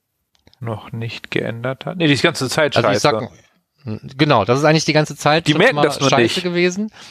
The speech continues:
Speaker 2: Aber es wird ja im Moment, sagen wir mal, mit diesem, mit, mit, mit, mit, ähm, berechtigtem Interesse verargumentiert, irgendwie findet es statt. Da, ähm,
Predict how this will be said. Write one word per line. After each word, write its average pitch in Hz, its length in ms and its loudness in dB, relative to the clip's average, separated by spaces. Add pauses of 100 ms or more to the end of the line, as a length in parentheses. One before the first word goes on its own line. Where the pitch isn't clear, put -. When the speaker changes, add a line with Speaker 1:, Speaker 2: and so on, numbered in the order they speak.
(160)
Speaker 2:
Aber 156 380 2 (220)
es 131 260 -6
wird 165 160 2
ja 160 120 4
im 147 40 2
Moment, 151 340 4
sagen 147 160 2
wir 147 80 4
mal, 139 220 2
mit 135 160 -2
diesem, 131 480 2
mit, 117 120 -4
mit, 123 180 2
mit, 120 200 2
mit, 123 300 -2
ähm, 110 300 -2 (100)
berechtigtem 123 560 0
Interesse 139 680 2 (280)
verargumentiert, 123 880 2
irgendwie 113 460 -2
findet 107 400 0
es - 80 2
statt. - 280 -4 (680)
Da, 117 420 4
ähm, 107 440 2